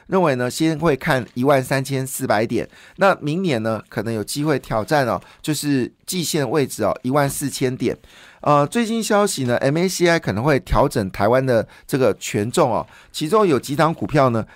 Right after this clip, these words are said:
可能会被踢出这个台股的指数哦，分别是宏基、稳懋、普瑞，还有祥硕以及益丰哦。那其中普瑞跟祥硕都属于是高价股哦，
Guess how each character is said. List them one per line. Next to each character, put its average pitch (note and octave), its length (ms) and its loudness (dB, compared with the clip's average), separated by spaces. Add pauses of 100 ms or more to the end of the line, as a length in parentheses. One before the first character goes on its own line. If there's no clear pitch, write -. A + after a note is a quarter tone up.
可 A2+ 180 -4
能 A2 120 -4
会 D3 180 2
被 C3+ 200 0
踢 C#3+ 280 -8
出 D3 380 -2 (240)
这 C#3+ 100 -4
个 A2+ 320 2 (200)
台 A#2 200 0
股 A#2 160 -6
的 G2 140 -6
指 - 240 -12
数 B2+ 220 -4
哦， F2+ 180 -2 (220)
分 F#3 200 0
别 C3 160 0
是 C#3+ 200 -4
宏 A#2+ 340 -6
基、 D3 380 -8 (220)
稳 A2+ 300 0
懋、 C#3 300 2 (260)
普 G2+ 300 -4
瑞， C#3 340 2 (360)
还 B2 180 0
有 B2+ 220 4
祥 A2+ 340 -2
硕 C#3 380 0
以 G2+ 120 -8
及 G2+ 360 -10
益 D3+ 200 -8
丰 A#2+ 300 0
哦。 G2 180 0 (300)
那 G3+ 140 2
其 F3 160 -4
中 F#3 180 2
普 A2 220 -8
瑞 C#3+ 160 2
跟 D3+ 180 -2
祥 A#2+ 240 -4
硕 C3 220 0
都 C#3 120 2
属 F#2+ 220 -6
于 F2+ 80 -4
是 B2 180 -6
高 C3 240 4
价 C#3 280 0
股 E2+ 220 -4
哦， D#2+ 180 2